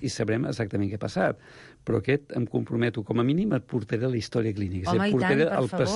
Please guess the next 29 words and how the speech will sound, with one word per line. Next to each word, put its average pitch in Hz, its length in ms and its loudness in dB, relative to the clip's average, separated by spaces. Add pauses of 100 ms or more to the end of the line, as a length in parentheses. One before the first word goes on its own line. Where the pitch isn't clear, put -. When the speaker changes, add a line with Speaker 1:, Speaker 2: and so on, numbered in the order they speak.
Speaker 1:
pacient 165 340 4
a - 60 -4
dins 139 260 0
del 123 200 2
bolso. 104 400 0
Speaker 2:
Home, 196 180 0
per 196 160 -4
favor, 185 360 0
i 139 40 2
Speaker 1:
No? 139 100 4
Speaker 2:
tant. 180 480 0 (120)
Speaker 1:
Però, 131 440 4
eh, 110 640 2
que 110 160 -4
consti 156 520 0
que - 180 -2
a 113 180 2
vegades 123 460 -2
passa... 127 460 -2
Bueno, 120 280 0
mira, 120 220 2
ha 123 80 0
passat 110 320 0
amb 107 100 0
aquesta 101 280 -4
senyora, 101 500 -2
no? 131 240 2 (140)
Speaker 2:
Mhm. 170 240 -2
Speaker 1:
Eh, - 640 -2